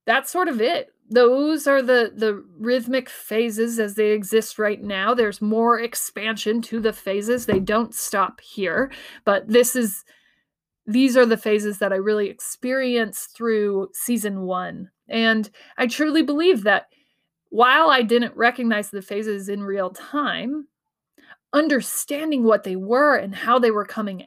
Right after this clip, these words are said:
at me and people that I'm sort of helping through their own phase of life has helped them to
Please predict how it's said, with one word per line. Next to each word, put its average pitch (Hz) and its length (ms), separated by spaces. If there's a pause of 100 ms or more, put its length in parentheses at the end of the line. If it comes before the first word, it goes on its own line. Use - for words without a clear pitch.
(100)
at 247 220 (100)
me 196 540 (260)
and 240 320
people 226 500
that 214 160
I'm 214 120
sort 214 220
of 220 80
helping 240 400
through 202 400 (720)
their 214 380
own 330 280
phase 196 340
of 190 160
life 185 400 (600)
has 233 260
helped - 640 (100)
them 220 360 (120)
to 208 560